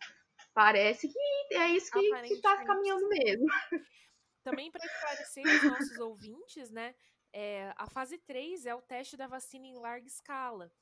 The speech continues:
Speaker 2: que é, seria aí a última fase de testes pra uma vacina ser aprovada. No entanto, é a fase que mais demora,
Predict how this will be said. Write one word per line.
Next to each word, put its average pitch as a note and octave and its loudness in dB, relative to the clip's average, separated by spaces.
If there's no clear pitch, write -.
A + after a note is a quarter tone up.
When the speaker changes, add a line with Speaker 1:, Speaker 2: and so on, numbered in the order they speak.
Speaker 2:
que A3+ -10
é, A#3 -6
seria C4 -12
aí B3+ -12
a A#3+ -8
última E4 -16
fase B3 -10
de A#3+ -20
testes A#3 -12
pra C4 -14
uma B3+ -14
vacina C4 -12
ser C4 -8
aprovada. G3+ -12
No C4 -10
entanto, D#4+ -10
é A3 -8
a A#3 -8
fase B3+ -8
que - -18
mais C#4+ -12
demora, C#4 -10